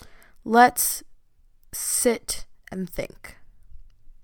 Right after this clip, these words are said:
Would younger you be proud? I believe younger me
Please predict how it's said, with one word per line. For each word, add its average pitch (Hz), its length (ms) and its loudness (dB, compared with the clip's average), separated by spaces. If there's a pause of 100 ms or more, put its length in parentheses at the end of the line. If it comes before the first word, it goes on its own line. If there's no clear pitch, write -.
(1600)
Would 220 260 8
younger 247 420 4
you 208 340 2
be 180 180 8
proud? - 520 6 (4000)
I 208 120 0
believe 233 340 2
younger 214 380 0
me 196 400 -2